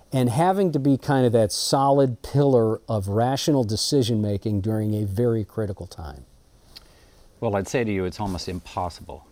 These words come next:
Speaker 2: to compartmentalize. Uh, you're affected as a leader just as anyone in your community. The important thing is to figure out how to lead them during that really difficult time.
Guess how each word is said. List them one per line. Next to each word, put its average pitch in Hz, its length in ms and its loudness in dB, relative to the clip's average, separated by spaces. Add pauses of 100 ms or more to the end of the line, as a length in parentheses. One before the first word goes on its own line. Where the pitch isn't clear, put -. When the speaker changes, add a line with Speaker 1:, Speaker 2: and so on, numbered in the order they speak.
(500)
Speaker 2:
to - 100 -16 (100)
compartmentalize. 80 1040 -12 (640)
Uh, 92 60 -14
you're 95 280 -2
affected 87 480 -6
as 82 120 -6
a 85 60 -6
leader 82 320 -2
just - 260 -8
as 78 140 -10
anyone 80 580 -8 (160)
in 92 120 -6
your 78 100 -6
community. 80 640 -8 (500)
The 98 120 -2
important 92 420 0
thing 87 200 -4
is 80 100 -8
to 82 100 -10
figure 82 320 -6
out 78 180 -6
how 95 160 -8
to 85 80 -6
lead 78 360 -4
them 78 200 -8
during 78 280 -8
that 78 200 -10
really 87 240 -6
difficult 76 460 -8
time. 82 420 -8